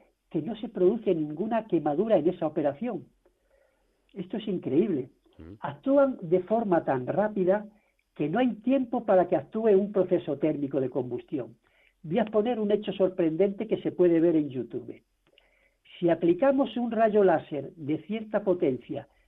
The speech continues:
Speaker 1: sobre la cabeza de una cerilla, se extrae todo su material, pero no se quema. No ha habido tiempo para la combustión. Imagina un rayo láser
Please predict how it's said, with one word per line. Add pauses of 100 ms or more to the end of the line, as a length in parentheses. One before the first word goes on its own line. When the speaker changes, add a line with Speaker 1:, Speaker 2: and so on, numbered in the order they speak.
(200)
Speaker 1:
sobre
la
cabeza
de
una
cerilla, (960)
se
extrae
todo
su
material, (180)
pero
no
se
quema. (1120)
No
ha
habido
tiempo
para
la
combustión. (640)
Imagina (100)
un
rayo
láser